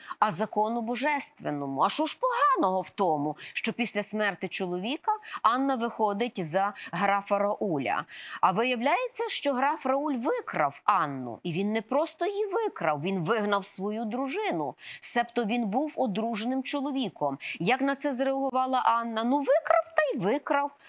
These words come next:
І почали вони собі пречудово жити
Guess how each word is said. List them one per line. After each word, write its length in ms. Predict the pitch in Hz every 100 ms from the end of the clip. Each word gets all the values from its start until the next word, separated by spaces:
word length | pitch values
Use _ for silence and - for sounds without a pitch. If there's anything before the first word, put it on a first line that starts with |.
| - -
І 80 | 202
почали 460 | 220 220 233 233 349
вони 200 | 453 294
собі 300 | - 247 294
пречудово 800 | - 247 254 247 190 247 277 269
жити 600 | 175 190 180 170 233 262